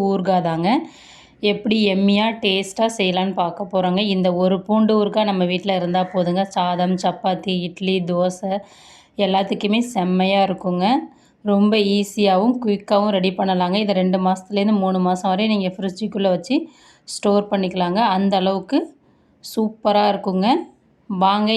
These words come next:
இந்த பூண்டு ஊறுகாய் எப்படி step by ஸ்டெப்பாக ப்ரிப்பேர் பண்ணுறதுன்னு பார்க்கலாம். தொடர்ந்து வீடியோவை ஸ்கிப் பண்ணாத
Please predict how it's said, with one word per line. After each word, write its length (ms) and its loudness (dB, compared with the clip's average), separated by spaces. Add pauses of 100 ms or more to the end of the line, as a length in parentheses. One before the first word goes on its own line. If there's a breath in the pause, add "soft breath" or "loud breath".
(100)
இந்த 140 2 (120)
பூண்டு 300 4
ஊறுகாய் 340 0
எப்படி 180 0 (500 loud breath)
step 300 0
by 60 2 (100)
ஸ்டெப்பாக 440 0
ப்ரிப்பேர் 400 0
பண்ணுறதுன்னு 460 0
பார்க்கலாம். 500 2
தொடர்ந்து 380 2 (100)
வீடியோவை 480 2
ஸ்கிப் 300 -6
பண்ணாத 280 0